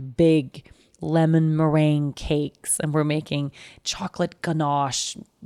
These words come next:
you know, like, four layer cakes. Like, we're making extravagant stuff with a lot of sugar. It's vegan. I use good ingredients, but it's still sugar. And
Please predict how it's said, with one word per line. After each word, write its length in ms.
you 140
know, 280
like, 200
four 500
layer 460
cakes. 420
Like, 120
we're 120
making 360
extravagant 580
stuff 360
with 140
a 100
lot 100
of 100
sugar. 280
It's 160
vegan. 500
I 40
use 260
good 260
ingredients, 680
but 260
it's 200
still 200
sugar. 380
And 500